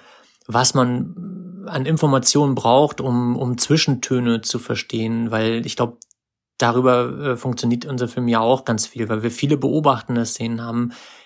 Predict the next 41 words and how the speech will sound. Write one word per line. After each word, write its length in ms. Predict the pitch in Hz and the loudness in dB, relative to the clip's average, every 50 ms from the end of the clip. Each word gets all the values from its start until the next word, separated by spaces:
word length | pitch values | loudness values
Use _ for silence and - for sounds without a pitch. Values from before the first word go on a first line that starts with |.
| _ _ | _ _
in 180 | - 131 127 | -2 0 2
dem, 480 | 120 123 127 127 127 123 123 127 120 - | 4 4 4 4 4 4 2 0 -2 -4
äh, 580 | - - 127 120 120 117 120 120 117 117 117 120 120 123 | -4 -4 -2 0 2 2 2 2 2 0 -2 -6 -10 -4
durch 680 | - 127 123 120 117 117 - - - - - - - _ _ _ _ | 0 2 2 2 2 0 -2 -6 -10 -12 -14 -16 -20 _ _ _ _
kleine 680 | - - 135 123 135 143 147 151 147 143 143 143 139 135 | -6 0 2 2 2 4 4 2 2 2 2 2 0 0
Sätze 440 | 127 131 147 147 - - - 135 127 | 2 2 0 0 0 -2 0 2 2
irgendwie 380 | 127 127 123 123 123 123 120 120 | 2 2 2 2 0 0 0 0
total 360 | 127 127 127 127 123 123 123 | 0 -2 0 0 -2 -2 0
viel 440 | - 123 127 123 127 123 123 131 - | 0 0 2 2 2 0 0 -2 -2
transportiert 640 | - - 139 135 - 160 151 - - 175 180 - | -2 0 0 2 2 0 0 2 2 0 0 2
wird, 300 | - 117 110 113 113 110 | 0 0 0 0 0 0
ne? 180 | 127 127 143 160 | 0 2 2 2
Und 220 | 151 131 123 117 | 2 0 0 2
da, 360 | 123 117 120 123 123 127 127 - - - - - - - _ _ | 4 4 6 6 4 4 2 -2 -8 -18 -20 -20 -20 -20 _ _
äh, 240 | 147 135 120 123 127 | 2 4 4 4 4
immer 160 | 127 131 131 | 4 4 2
zu 140 | 127 - 127 | 2 0 -2
schauen, 320 | - - 131 123 123 127 127 | -2 0 0 2 2 2 0
okay, 260 | 120 - - 135 123 | -2 -2 -2 0 0
was 120 | 123 - | 0 -2
brauchen 400 | - - 131 151 165 - 160 131 | -2 0 0 2 2 2 0 0
wir 60 | 127 | 0
denn 300 | 123 120 123 123 127 131 | 0 0 0 0 -2 -2
und 140 | 117 120 117 | -4 -4 -4
was 100 | 120 120 | -4 -6
brauchen 260 | - - 123 117 127 | -6 -6 -6 -4 -2
wir 80 | 120 117 | -2 0
nicht? 360 | 120 131 156 165 - - - - - - - - - - - - - _ _ | 0 2 0 0 -2 -6 -12 -18 -20 -20 -20 -20 -20 -20 -20 -20 -20 _ _
Und 480 | - 143 143 156 151 147 - - - - | 2 4 4 4 4 2 0 -6 -6 -4
natürlich 580 | - 135 123 - - 151 175 175 156 147 - 143 | -4 -2 -2 0 2 4 4 4 4 4 2 2
auch 380 | 127 127 131 127 - - - | 2 2 2 2 -2 -6 -10
im, 460 | - 147 127 127 127 123 123 123 120 - | -8 -4 -4 -2 -2 0 -2 -2 -2 -4
äh, 460 | 120 117 117 117 117 117 117 120 120 - - _ | -4 -4 -4 -4 -4 -4 -4 -4 -6 -8 -12 _
jetzt 320 | - - - - - - | -4 -2 -2 -2 -2 -2
in 80 | 139 123 | 0 0
der 100 | 120 - | 2 2
Auswertung, 540 | 123 156 165 - - 156 151 - 147 139 | 4 2 2 2 2 0 0 0 0 0
aber 180 | 131 127 127 127 | 0 2 2 2
auch 80 | 139 - | 2 2
beim 160 | - 127 120 | 2 2 2
Machen. 480 | 117 120 143 - - 143 127 131 135 | 2 2 2 2 0 0 0 0 -2